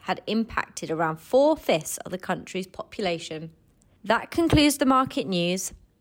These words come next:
and now we'll move on to the stock focus section. Microsoft has announced a multi-billion dollar investment in Open A I, the firm behind the program Chat G P T.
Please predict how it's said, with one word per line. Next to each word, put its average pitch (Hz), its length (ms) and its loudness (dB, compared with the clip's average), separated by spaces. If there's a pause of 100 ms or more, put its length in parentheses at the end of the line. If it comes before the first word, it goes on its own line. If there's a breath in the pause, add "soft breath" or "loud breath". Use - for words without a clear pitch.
(120)
and 180 120 -6
now 196 160 2
we'll 240 100 0
move 233 240 0
on 214 140 -6
to 214 100 -16
the 208 80 -14
stock - 300 -8
focus 165 360 -10
section. 160 520 -10 (1600)
Microsoft 247 640 -2
has 285 140 -2
announced 196 540 -2
a 165 100 -4
multi-billion 254 920 0
dollar 190 280 2
investment 175 760 -6
in 175 220 -10
Open 233 420 0
A 180 220 0
I, 147 260 -2 (460 soft breath)
the 175 80 -8
firm 233 320 2
behind 269 340 2
the - 20 0
program 190 600 2 (160)
Chat - 480 -2 (160)
G 208 260 -4
P 202 260 -6
T. 156 380 -4